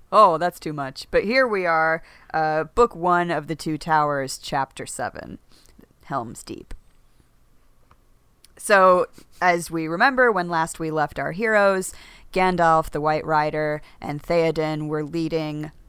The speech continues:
uh, the Rohirrim along with Legolas, Aragorn, and Gimli, of course, and they were riding off into the west. Theoden had decided he was going to lead, uh, the Rohirrim into war, uh,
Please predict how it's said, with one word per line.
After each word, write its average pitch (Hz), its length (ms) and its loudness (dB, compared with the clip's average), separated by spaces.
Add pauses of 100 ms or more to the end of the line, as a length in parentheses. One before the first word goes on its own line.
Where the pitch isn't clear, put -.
(120)
uh, 147 360 -4 (140)
the 147 440 -8
Rohirrim 156 600 0
along 147 360 -4
with 143 420 -10 (560)
Legolas, 151 340 -6
Aragorn, 143 400 -6
and 147 80 -10
Gimli, 165 340 -6
of 151 120 -8
course, 156 420 -4 (240)
and 156 160 -6
they 151 80 -2
were 147 120 -2
riding 165 360 4
off 156 220 0
into 151 160 -10
the 147 100 -8
west. 143 460 -4
Theoden 151 400 -2
had 147 160 -6
decided 147 500 -4
he 147 120 -8
was 147 160 -8
going 147 240 -6
to 143 140 -6
lead, 143 380 -10 (100)
uh, 143 440 -8
the 156 80 -6
Rohirrim 147 500 -6
into 143 220 -12
war, 139 400 -10 (440)
uh, 143 300 -8